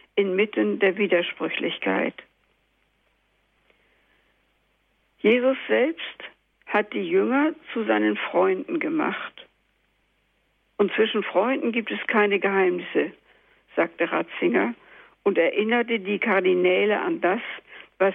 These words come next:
ihnen unverlierbar geschenkt worden ist. Christus zeigt uns sein Antlitz, sein Herz, seine Liebe bis zum Kreuzestod.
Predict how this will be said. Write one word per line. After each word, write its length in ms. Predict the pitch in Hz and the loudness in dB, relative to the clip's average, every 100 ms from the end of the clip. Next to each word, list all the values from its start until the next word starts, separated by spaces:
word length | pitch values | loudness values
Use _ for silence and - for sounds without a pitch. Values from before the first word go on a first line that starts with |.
| - | -2
ihnen 360 | 214 202 190 - - _ - | 0 2 2 -2 -12 _ 0
unverlierbar 800 | 247 269 240 220 214 220 202 190 | 2 2 0 0 2 2 2 -2
geschenkt 560 | 185 - 190 180 - | -2 0 0 0 -2
worden 340 | 156 147 143 143 | 0 2 2 0
ist. 160 | 120 - - - _ _ _ _ _ _ _ _ _ - | -2 -6 -16 -20 _ _ _ _ _ _ _ _ _ -6
Christus 640 | - 233 262 - - 294 - - - _ _ _ | 2 2 0 -4 -2 -2 -4 -14 -20 _ _ _
zeigt 380 | - 190 202 - | 0 0 0 -4
uns 280 | - 196 208 - | 0 0 0 -2
sein 300 | 190 180 175 | 0 0 0
Antlitz, 580 | - - 196 - 254 262 - - - _ - | 0 0 -2 -2 -2 -2 -6 -20 -20 _ -6
sein 200 | 180 175 | -2 0
Herz, 380 | 180 175 254 302 - - - _ _ _ _ _ _ - | 2 2 0 -4 -10 -18 -20 _ _ _ _ _ _ 0
seine 280 | 214 190 185 | 2 4 2
Liebe 500 | 170 202 240 285 269 | 2 -2 0 2 0
bis 220 | 220 226 - | 0 -2 -4
zum 160 | 254 233 | -4 -4
Kreuzestod. 1000 | - 180 165 - 151 - - 175 151 | 0 0 0 -4 -12 -12 -8 -6 -6